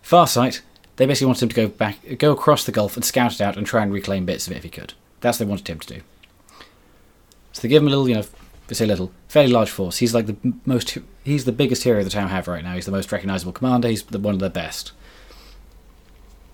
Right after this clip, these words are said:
And they send him across the Gulf. And it wasn't a war against the orcs. Oh, sorry, he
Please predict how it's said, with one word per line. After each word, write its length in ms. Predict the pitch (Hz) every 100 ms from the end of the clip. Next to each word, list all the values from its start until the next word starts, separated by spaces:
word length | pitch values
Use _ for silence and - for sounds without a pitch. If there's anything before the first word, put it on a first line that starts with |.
| - - - - - - - - -
And 100 | -
they 60 | 135
send 160 | 127 131
him 80 |
across 360 | 120 - 113 -
the 80 | 98
Gulf. 400 | 78 76 - - - - - - - - - - - - -
And 500 | - 113 113 110 107 - -
it 160 | 139
wasn't 260 | 131 180 170
a 40 |
war 160 | 147 147
against 220 | 131 123
the 80 | 107
orcs. 380 | 98 - - - - - - - - - - - -
Oh, 80 | 139
sorry, 160 | 113 95
he 220 | 117